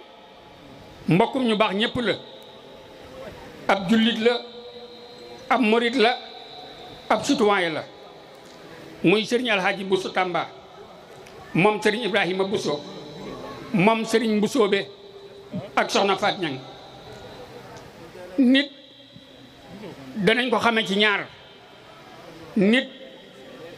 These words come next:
danañ ko nawe ci ñaar, waaye nit danañ ko wóoloo ci yennat.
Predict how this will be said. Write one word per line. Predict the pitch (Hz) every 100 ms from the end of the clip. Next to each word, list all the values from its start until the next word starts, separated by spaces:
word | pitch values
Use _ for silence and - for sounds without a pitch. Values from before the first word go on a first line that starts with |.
| -
danañ | 170 214 226
ko | 202 226
nawe | 214 214
ci | 170 190
ñaar, | 202 196 139 - - - - - - - 143 -
waaye | 175 214 226 208
nit | 220 247 - - - - - - - -
danañ | 151 208 233 226
ko | 220
wóoloo | 220 226 208 190
ci | 202
yennat. | 196 175